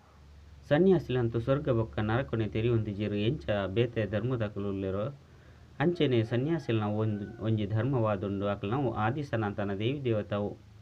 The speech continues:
ಧರ್ಮತ್ ಆದಿ ಸನಾತನ ದೇವಿ ದೇವತಾ ಧರ್ಮನು ಭಗವಂತನೇ ಬತ್ತದ ಸ್ಥಾಪನೆ ಮಲ್ಪೆರು. ಏರು ನರಕವಾಸಿಯಾದುಲ್ಲಿರೋ ಅಕುಲೆ ಕೂಡ ಸ್ವ-, ಸತ್ಯಯುಗಿ ಸ್ವರ್ಗವಾಸಿಯಾದ ಉಪ್ಪೇರು. ನಿಕುಲು ಇತ್ತೆ ನರಕವಾಸಿಯಾವತ್ತು.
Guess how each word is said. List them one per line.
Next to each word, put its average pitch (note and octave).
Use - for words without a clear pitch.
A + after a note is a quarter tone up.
ಧರ್ಮತ್ A#2+
ಆದಿ G#2+
ಸನಾತನ A2+
ದೇವಿ B2
ದೇವತಾ G#2+
ಧರ್ಮನು A#2
ಭಗವಂತನೇ A2
ಬತ್ತದ G#2
ಸ್ಥಾಪನೆ A2
ಮಲ್ಪೆರು. G2
ಏರು D#3
ನರಕವಾಸಿಯಾದುಲ್ಲಿರೋ A#2+
ಅಕುಲೆ A2+
ಕೂಡ A#2
ಸ್ವ-, G#2+
ಸತ್ಯಯುಗಿ A#2
ಸ್ವರ್ಗವಾಸಿಯಾದ A2
ಉಪ್ಪೇರು. G#2
ನಿಕುಲು A#2
ಇತ್ತೆ G#2
ನರಕವಾಸಿಯಾವತ್ತು. G2+